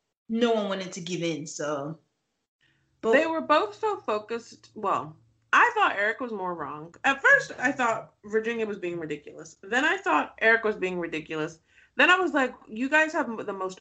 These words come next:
Speaker 2: unproductive conversations." <laughs> Like, figuring out a place to live is supposed to be a conversation. Not each person stakes out a position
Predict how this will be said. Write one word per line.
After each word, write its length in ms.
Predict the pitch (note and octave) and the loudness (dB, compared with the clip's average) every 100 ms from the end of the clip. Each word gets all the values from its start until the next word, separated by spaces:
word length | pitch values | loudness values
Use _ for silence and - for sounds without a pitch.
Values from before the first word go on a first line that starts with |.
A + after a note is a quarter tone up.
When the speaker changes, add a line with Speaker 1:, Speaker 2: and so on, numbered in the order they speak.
| - | -4
Speaker 2:
unproductive 920 | A3+ A#3 - G#3+ F3+ F3+ F3+ F3 D#3+ | -4 -4 -10 -10 -6 -8 -8 -12 -12
conversations." 920 | E3+ D3+ D3+ - - - - _ - - - - _ B3+ | -12 -12 -12 -12 -16 -16 -20 _ -20 -20 -20 -20 _ -6
<laughs> 80 | - - - A#4+ - - - - - - - | -6 2 2 2 0 -10 -10 -20 -20 -20 4
Like, 260 | D4 D4 - | 4 4 -4
figuring 480 | - E4+ E4+ G4 G4 | 0 2 4 4 4
out 160 | E4+ D#4 | 4 4
a 40 | |
place 340 | - A#3 A3 G#3+ | 2 0 0 0
to 100 | G#3 | -2
live 220 | F#3+ F#3 | 0 0
is 120 | F#3 | -4
supposed 340 | F3+ G3 G3 F#3+ | -2 -2 -2 -6
to 60 | |
be 180 | F#3 F3+ | -8 -4
a 100 | F3+ | -4
conversation. 840 | F3 F#3+ F3 F3 - E3+ F3+ C#3 G#3 | -2 0 0 -2 0 0 0 -2 4
Not 240 | E4 F#4+ | 6 6
each 240 | D#4 - - | 0 0 2
person 340 | C4+ C4+ A3 | 2 2 -6
stakes 360 | - A3 G#3+ G#3+ | 0 0 2 0
out 120 | G3+ | 0
a 60 | |
position 760 | G#3 F3+ F3+ G#3 F#3 F3 F3 | -2 -4 -4 -4 -6 -6 -8